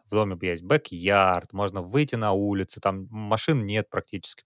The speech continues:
потому что мы жили в таком отдалённом райончике. Пожалуйста, можно выйти, бегать на велосипедах, кататься. Хочешь, бассейн есть, в бассейне плавай. В Квинсленде вообще в каждом втором доме есть бассейн. Это, в этом <laughs> ничего такого удивительного нет, да?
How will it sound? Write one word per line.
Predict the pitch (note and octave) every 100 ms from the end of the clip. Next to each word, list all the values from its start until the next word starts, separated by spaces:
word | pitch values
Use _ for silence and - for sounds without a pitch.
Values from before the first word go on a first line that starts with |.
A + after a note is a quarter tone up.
| -
потому | F2+ F2+
что | - F#2
мы | F#2
жили | F#2 F2+
в | -
таком | F2 - F2
отдалённом | F2+ F#2 F#2 F2+ F2 F2
райончике. | G2 G2+ G2 F2+ - - F2 -
Пожалуйста, | - A#2 B2 G2+ -
можно | G2 G2+
выйти, | F#2 C3 B2
бегать | F#2+ G2+ C3 G#2+ A2
на |
велосипедах, | G2+ G#2+ - - A2+ G2+
кататься. | - A2+ - - B2 A#2 - G2+ F2+
Хочешь, | C3 A#2+ F#2
бассейн | E2+ G2+ - D3 C3+ A#2+
есть, | G#2 F#2
в |
бассейне | F#2+ G2+ F3 D#3 A#2
плавай. | G#2+ G#2 F2 E2
В | _ -
Квинсленде | - B2+ - G2+ F#2+
вообще | F#2+ - C#3 F#2+
в | -
каждом | G#2 F2+ F2+ F2
втором | _ - G2 F2+
доме | F#2 F2+
есть | E2+
бассейн. | F#2+ - G#2+ F#2
Это, | F2+ F2+
в |
этом | F#2 F#2
<laughs> | G2
ничего | - A#2+
такого | A2 G#2 G#2
удивительного | G#2 G#2 G#2+ G#2+ G2+ F#2+
нет, | G2+ F#2+ E2+
да? | G2+ B2+